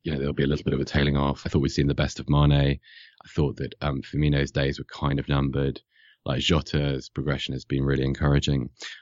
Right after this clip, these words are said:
Also, Luis Diaz. I knew of Luis Diaz, uh, and I kinda happened to think that he'd be the perfect Premier League player.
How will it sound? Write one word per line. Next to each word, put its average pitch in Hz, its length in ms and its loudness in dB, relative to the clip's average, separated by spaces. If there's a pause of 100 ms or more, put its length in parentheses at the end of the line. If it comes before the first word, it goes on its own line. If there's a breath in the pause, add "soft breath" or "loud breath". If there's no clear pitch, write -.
(140 loud breath)
Also, - 200 8
Luis 85 220 4
Diaz. 80 460 -2 (220)
I 90 100 -2
knew 92 260 4
of 82 100 -2
Luis 80 220 -4
Diaz, 76 540 -10 (420)
uh, 69 460 -8 (680)
and 80 80 -4
I 78 60 0
kinda 65 180 -6
happened 67 280 -8
to - 60 -20
think 76 220 -4
that 69 60 -6
he'd 71 140 -2
be 69 80 -4
the 65 100 -14
perfect - 320 -4
Premier 69 200 -2
League 67 160 -4
player. 71 380 -2